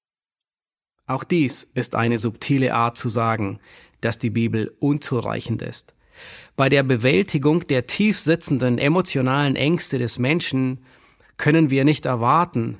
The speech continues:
dass die Bibel sich irgendwie fortschrittlich zu diesen Problemen äußert. Predigerschulen ändern ihre Lehrpläne drastisch.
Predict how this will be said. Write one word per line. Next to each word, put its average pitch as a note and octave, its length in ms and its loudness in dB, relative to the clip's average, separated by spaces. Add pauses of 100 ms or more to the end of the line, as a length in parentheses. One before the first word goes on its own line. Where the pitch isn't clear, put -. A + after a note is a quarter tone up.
dass A2 160 -4
die A#2+ 120 -2
Bibel C3+ 320 4
sich A2+ 240 -4
irgendwie C3+ 400 0
fortschrittlich D#3+ 1080 -4
zu - 140 -4
diesen C3+ 420 2
Problemen A#2+ 680 -2
äußert. B2 640 -4 (600)
Predigerschulen E3+ 1080 2
ändern D3 380 4
ihre B2+ 280 0
Lehrpläne B2+ 760 2
drastisch. - 640 -2